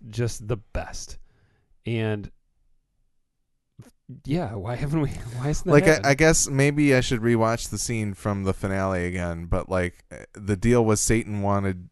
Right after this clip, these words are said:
Speaker 2: the Saint to go kill Jesus, and maybe he was gonna give him his soul back or something like that. I don't know, and he would go to heaven. But, but I still don't even, like, that's not, he kills Satan
Speaker 1: <laughs> Yeah.
Speaker 2: when he learns that God was in the room.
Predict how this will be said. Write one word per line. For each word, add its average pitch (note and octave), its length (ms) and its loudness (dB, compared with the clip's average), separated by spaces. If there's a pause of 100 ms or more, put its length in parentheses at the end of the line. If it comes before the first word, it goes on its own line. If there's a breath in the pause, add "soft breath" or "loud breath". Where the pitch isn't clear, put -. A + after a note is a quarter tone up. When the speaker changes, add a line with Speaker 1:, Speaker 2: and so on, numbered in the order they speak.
Speaker 2:
the G2 140 -4
Saint G2+ 360 -4
to G2+ 100 -4
go F#2 200 2
kill F#2 360 0
Jesus, F2+ 540 -4
and F2 120 -8
maybe F2+ 240 -4
he F#2+ 100 -4
was F#2 140 -4
gonna F2+ 220 -6
give E2+ 180 -6
him F#2 100 -6
his E2+ 100 -4
soul E2+ 240 -2
back F2 340 -4
or G2+ 60 -2
something G#2 400 -6
like G#2 180 -4
that. G#2 220 0
I F#2+ 120 0
don't F#2 160 -6
know, D2+ 260 -6
and D#2 100 -6
he E2+ 60 -6
would D#2+ 160 -12
go F2+ 140 0
to E2+ 80 -2
heaven. F2 500 -4 (1200 soft breath)
But, G#2+ 360 2
but G2+ 360 4
I G#2+ 160 4
still B2 380 4
don't A2+ 320 4
even, F#2 540 -4
like, F#2+ 340 -2
that's A2 260 0
not, A#2 240 0 (260 soft breath)
he C3 140 0
kills D3 400 6
Satan G2 500 0 (520)
Speaker 1:
<laughs> D#3 420 -6
Yeah. G2+ 220 -8
Speaker 2:
when A#2 160 6
he B2 120 4
learns A#2 360 4
that A2+ 180 0
God G#2+ 300 4
was G#2+ 160 2
in A2+ 120 2
the G#2 80 0
room. G2 460 0